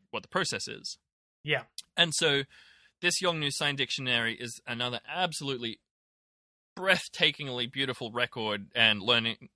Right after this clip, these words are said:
Speaker 1: resource of the language. Um, and there were, there were also deaf people who grew up in Yolngu, and they tended to be able to communicate with everyone using Y S L. So that means it must have been reasonably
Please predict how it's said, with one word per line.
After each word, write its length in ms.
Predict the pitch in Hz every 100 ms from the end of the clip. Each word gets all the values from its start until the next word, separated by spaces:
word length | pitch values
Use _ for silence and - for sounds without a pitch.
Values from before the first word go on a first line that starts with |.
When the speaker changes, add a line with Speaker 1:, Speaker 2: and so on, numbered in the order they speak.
| 127
Speaker 1:
resource 600 | 104 - 82 85 - -
of 160 | 110 98
the 80 | 92
language. 720 | 90 82 73 - - - - _ _ - _ _ _
Um, 540 | 117 110 104 104 101 - _ 147
and 320 | 135 131 123 -
there 100 | 180
were, 160 | 165 -
there 140 | 151 151
were 80 | 143
also 180 | -
deaf 260 | 127 123 -
people 240 | 156 165
who 120 | 175 170
grew 180 | 147
up 100 | 147
in 160 | 160 151 _ _ _ _ _ -
Yolngu, 400 | 127 123 135 - _ -
and 340 | 127 123 117 - -
they 300 | 139 147 151
tended 280 | 160 165 151
to 60 | -
be 80 | 139
able 140 | 139
to 60 | -
communicate 440 | - 127 127 131 107
with 100 | 101
everyone 360 | 175 190 156 131
using 300 | 113 113 104
Y 180 | 101 107
S 160 | 107 120
L. 160 | 104
So 120 | 107
that 100 | 147
means 180 | 175 165
it 60 | 131
must 220 | 127 -
have 60 | 143
been 180 | 127
reasonably 680 | 117 120 117 123 117 110 107